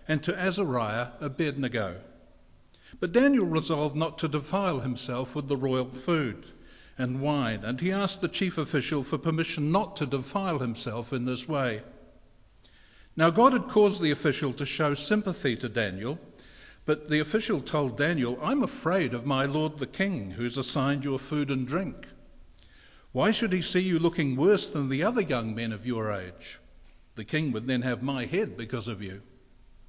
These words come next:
Daniel then said to the guard, whom the chief official had appointed over Daniel, Hananiah, Mishael, and Azariah, "Please test your servants for ten days.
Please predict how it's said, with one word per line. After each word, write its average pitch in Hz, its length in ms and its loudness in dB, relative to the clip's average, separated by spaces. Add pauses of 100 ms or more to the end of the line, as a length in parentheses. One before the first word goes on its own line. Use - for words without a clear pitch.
(560)
Daniel 226 360 6
then 175 240 2
said 160 340 2
to 147 100 0
the 127 120 2
guard, 131 440 4
whom 117 200 0
the 104 80 -2
chief 156 300 2
official 143 440 0
had 123 120 -2
appointed 160 480 0
over 117 240 0
Daniel, 135 580 2
Hananiah, 127 600 2 (240)
Mishael, 135 640 0
and 104 160 -4
Azariah, 117 720 -2 (600)
"Please 226 320 6
test - 440 0
your 135 120 2
servants 123 560 -2
for 156 140 -6
ten 131 380 0
days. 120 640 0